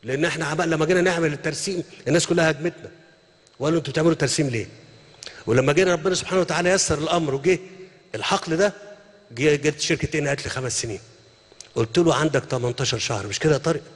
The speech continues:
قال لي: "إزاي؟" قلت له: "أنا موجود كل يوم، أي مشكلة داخل الحدود المصرية هخلصها لك".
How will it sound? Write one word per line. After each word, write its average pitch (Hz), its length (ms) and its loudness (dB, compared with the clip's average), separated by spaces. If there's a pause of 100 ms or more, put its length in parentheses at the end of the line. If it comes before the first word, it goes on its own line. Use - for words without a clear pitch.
(440)
قال 180 100 4
لي: 170 80 0
"إزاي؟" 147 260 0
قلت 139 220 -6
له: 190 260 4
"أنا 180 140 2
موجود 151 640 0 (520)
كل 190 320 6
يوم، 220 260 2 (1500)
أي 180 240 2
مشكلة 151 320 0
داخل 147 200 0
الحدود 143 320 -2
المصرية 123 320 0
هخلصها - 540 -6
لك". - 220 -20